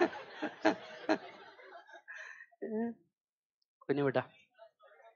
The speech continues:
हाँ, स्टोरी बताओ ना। ठीक, बता, है ना? बताता।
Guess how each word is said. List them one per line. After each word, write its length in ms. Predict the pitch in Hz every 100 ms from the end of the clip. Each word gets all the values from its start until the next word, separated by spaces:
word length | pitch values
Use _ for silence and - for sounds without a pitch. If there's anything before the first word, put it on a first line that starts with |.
| 679 659 - _ _ - - - _ -
हाँ, 280 | 131 170 185 - - - -
स्टोरी 280 | - 208 208
बताओ 240 | 180 156 156
ना। 260 | 226 320 - - - - - - - - -
ठीक, 120 | - - -
बता, 460 | 123 - - - -
है 60 | -
ना? 80 | 480 - - _ - - - 120
बताता। 340 | - 107 -